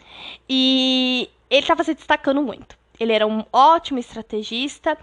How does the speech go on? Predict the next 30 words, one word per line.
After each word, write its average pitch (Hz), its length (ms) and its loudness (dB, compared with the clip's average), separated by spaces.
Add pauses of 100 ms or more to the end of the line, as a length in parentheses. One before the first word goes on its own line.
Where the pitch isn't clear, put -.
(280)
ele 233 360 2
era 226 160 2
um 226 140 -2
ótimo 254 500 0
general 214 680 0 (240)
e 247 100 0
ele 247 80 2
tava 269 240 0
com 294 140 -6
muito 294 440 -2
destaque - 680 -2
e 269 60 -8
sendo 277 320 -2
muito 311 280 -2
conhecido. 311 1040 -4 (600)
É, 226 260 4
ouvindo-se 349 720 0
falar 269 380 2
do 240 140 -6
Napoleão 226 720 -2
e 277 40 -6
todo 247 260 -4
mundo, 240 300 -2 (220)
ele 240 160 2
era 240 160 4
muito 254 240 -6
jovem, 247 540 2
era 233 120 0
muito 233 280 -6
novo, 247 520 -2